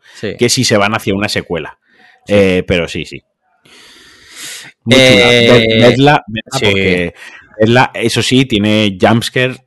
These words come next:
Speaker 2: tiene un par de
Speaker 1: Sí.
Speaker 2: sustitos muy buenos, muy, muy buenos, y la peli está muy chula.
Speaker 1: Sí, la tenéis en el, en el Videoclub Custer.
Speaker 2: Exacto.
Speaker 1: Sí.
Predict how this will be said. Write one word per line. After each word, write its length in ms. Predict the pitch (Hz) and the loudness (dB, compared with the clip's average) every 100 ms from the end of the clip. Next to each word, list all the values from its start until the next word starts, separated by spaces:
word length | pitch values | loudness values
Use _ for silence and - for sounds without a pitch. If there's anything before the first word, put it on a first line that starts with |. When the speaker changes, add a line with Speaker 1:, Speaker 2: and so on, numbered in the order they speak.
| - | -10
Speaker 2:
tiene 160 | 95 | -6
un 120 | 98 | -6
par 220 | 95 98 95 | -4 -4 -2
de 100 | 90 | -6
Speaker 1:
Sí. 100 | 101 | -6
Speaker 2:
sustitos 540 | 92 101 95 90 - | -10 -8 -6 -6 -8
muy 800 | 104 95 110 120 135 139 131 120 110 | -12 -4 2 4 6 6 6 4 2
buenos, 640 | 95 101 104 110 156 - _ _ _ _ _ | 0 0 2 2 -2 -10 _ _ _ _ _
muy, 640 | 107 117 120 123 120 117 | -4 0 2 4 4 4
muy 260 | 107 104 98 | 2 2 2
buenos, 540 | 95 104 123 170 - - | 2 2 2 0 -6 -10
y 180 | 107 95 | -6 -4
la 180 | 90 85 | -4 -6
peli 180 | 90 | -8
está 320 | 98 - 95 - | -8 -6 -8 -6
muy 240 | 95 87 | -8 -8
chula. 340 | - 69 62 - _ _ _ _ | -10 -16 -18 -20 _ _ _ _
Speaker 1:
Sí, 220 | - 101 | -14 -8
la 160 | 104 | -6
tenéis 320 | 104 98 107 120 | -6 -6 -8 -8
en 60 | |
el, 360 | 110 98 92 85 | -6 -6 -8 -10
en 160 | 92 | -8
el 120 | 95 92 | -8 -8
Videoclub 520 | 95 95 - 104 98 | -6 -8 -8 -12 -12
Custer. 460 | - 101 - 87 - _ _ _ _ _ | -16 -14 -14 -16 -16 _ _ _ _ _
Speaker 2:
Exacto. 520 | - - 85 - - _ | -14 -10 -10 -12 -20 _
Speaker 1:
Sí. 160 | - | -20